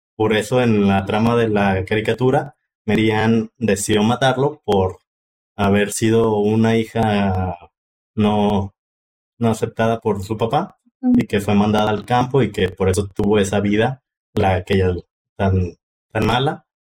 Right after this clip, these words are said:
Speaker 1: que la llevó a tener los padrinos mágicos. Y con ellos deseó matar a su padre. Entonces, todo esto desencadenó, desencadenó la Primera Guerra Mundial.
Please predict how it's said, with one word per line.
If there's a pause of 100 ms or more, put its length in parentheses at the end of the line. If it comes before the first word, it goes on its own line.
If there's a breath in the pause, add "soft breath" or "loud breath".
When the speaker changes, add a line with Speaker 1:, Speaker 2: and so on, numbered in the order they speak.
Speaker 1:
que
la
llevó
a
tener
los
padrinos
mágicos. (720)
Y
con
ellos
deseó (100)
matar
a
su
padre. (800)
Entonces, (140)
todo
esto
desencadenó,
desencadenó
la
Primera
Guerra
Mundial.